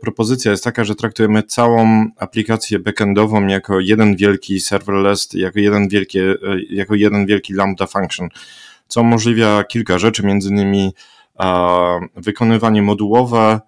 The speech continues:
e, e, części kodu, możemy, e, dowolną część, e, tego kodu zaktualizować,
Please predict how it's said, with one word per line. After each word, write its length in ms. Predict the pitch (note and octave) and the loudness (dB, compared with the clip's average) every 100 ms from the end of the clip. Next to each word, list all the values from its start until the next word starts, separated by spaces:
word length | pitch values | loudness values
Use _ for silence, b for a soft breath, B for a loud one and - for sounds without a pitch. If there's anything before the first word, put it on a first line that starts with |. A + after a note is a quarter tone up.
| b b b _ | b b b _
e, 60 | G2+ | -8
e, 1000 | F#2+ F#2 F#2+ F#2+ - G2+ G2 F#2 F#2+ F2 | -4 -2 -2 -2 -4 -8 -8 -4 -4 -4
części 440 | - G#2 - G2 | -2 -2 -2 -10
kodu, 640 | - G#2 G2 G2 G2 G2 F#2+ B B B - | -2 0 2 2 4 4 2 B B B -4
możemy, 360 | G#2 A2 G#2 | 0 2 4
e, 340 | G#2 G2+ G2+ G2 F#2 F#2+ F#2 | 4 2 -2 -4 -6 -4 -4
dowolną 560 | F2+ G#2+ A#2 A2 A2 G#2 | -6 0 2 4 2 0
część, 680 | G#2+ G2+ G#2+ G#2+ - - G2+ | -2 0 0 -2 -6 -8 -10
e, 40 | - G2 F2+ | -8 -6 -6
tego 260 | A2 G2+ G2 | -8 -6 -4
kodu 540 | G#2 F#2+ G2 G2 G2 - - - - - | -2 2 2 2 0 -4 -10 -10 -10 -10
zaktualizować, 1300 | G#2 - A2+ A#2+ B2+ B2+ A2+ G#2+ G2+ - - - | -8 0 2 2 2 2 2 2 2 -2 -4 -6